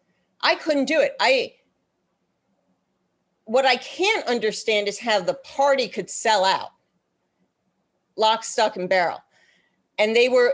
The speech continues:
and they were wooed by Donald Trump, ironically, from very blue states as well. Trump's campaign did something very important that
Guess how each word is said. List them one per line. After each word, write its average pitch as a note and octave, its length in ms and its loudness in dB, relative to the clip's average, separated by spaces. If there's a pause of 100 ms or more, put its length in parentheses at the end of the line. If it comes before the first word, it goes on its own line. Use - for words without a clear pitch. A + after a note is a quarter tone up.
and B3 120 2
they C#4+ 100 4
were D#4 200 2
wooed C#4+ 340 0
by A#3+ 160 2
Donald B3 380 -2
Trump, F4 300 -2 (100)
ironically, B3 760 0
from B3 280 -4
very C#4 380 2
blue B3+ 300 -2
states E4 520 -2
as A3+ 140 -4
well. B3 440 -4 (300)
Trump's G4+ 380 -4
campaign D4+ 640 -2
did G3 180 -4
something C4+ 360 -2
very C4+ 280 0
important B3+ 680 -4 (600)
that A3 460 2